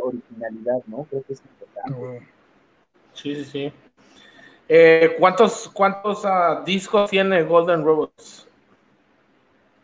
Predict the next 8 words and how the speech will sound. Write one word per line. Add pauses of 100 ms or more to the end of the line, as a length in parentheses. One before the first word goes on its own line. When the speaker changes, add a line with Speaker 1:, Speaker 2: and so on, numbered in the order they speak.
(600)
Speaker 1:
¿Quieres
contar
tú,
Artur? (560)
Speaker 2:
Tenemos,
ahorita
tenemos
un,